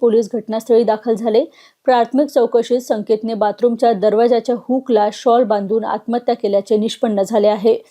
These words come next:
त्यावेळी तो निळ्या रंगाची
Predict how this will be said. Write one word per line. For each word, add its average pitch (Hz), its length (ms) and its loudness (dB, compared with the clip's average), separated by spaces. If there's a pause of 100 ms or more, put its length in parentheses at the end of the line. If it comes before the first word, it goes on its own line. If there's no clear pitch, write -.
(440)
त्यावेळी 254 440 2
तो - 380 -4
निळ्या 240 400 2
रंगाची 262 640 -2